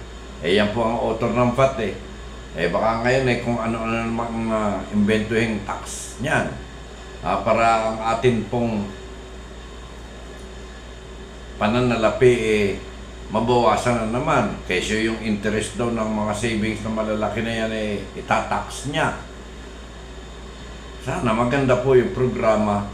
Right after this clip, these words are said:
at maipaliwanag ng tama. Sapagkat, paano natin itatax ngayon yung mga ninakaw na bilyones? Eh, hindi po dito nakadeposit. Paano kung nakadeposit sa ibang bansa yun?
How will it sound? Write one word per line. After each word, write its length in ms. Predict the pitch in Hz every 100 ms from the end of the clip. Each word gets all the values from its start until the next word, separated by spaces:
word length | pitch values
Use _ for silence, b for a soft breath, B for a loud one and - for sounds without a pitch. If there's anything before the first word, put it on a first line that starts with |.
| -
at 160 | 101 131
maipaliwanag 720 | 127 120 117 110 107 110 104
ng 240 | 104 98
tama. 400 | 90 87 107 98 - - - - - - -
Sapagkat, 480 | - 160 160 - - - -
paano 400 | 160 247 240 196
natin 400 | 196 185 185 -
itatax 560 | 139 156 156 143 -
ngayon 240 | 147 165 160
yung 80 | 151
mga 160 | 147 147
ninakaw 400 | 143 123 123 143
na 80 | 143
bilyones? 640 | 123 113 104 104 127 123
Eh, 160 | 147 160
hindi 240 | 160 160
po 160 | 151 147
dito 240 | 147 143
nakadeposit. 800 | 143 139 139 143 120 101 101 127 - - - - - - - - - - - - - - 156
Paano 320 | 190 233 202
kung 160 | 190
nakadeposit 640 | 175 170 160 160 151 - -
sa 80 | 147
ibang 240 | 135 127
bansa 400 | 123 123 117 107
yun? 320 | 123 127 110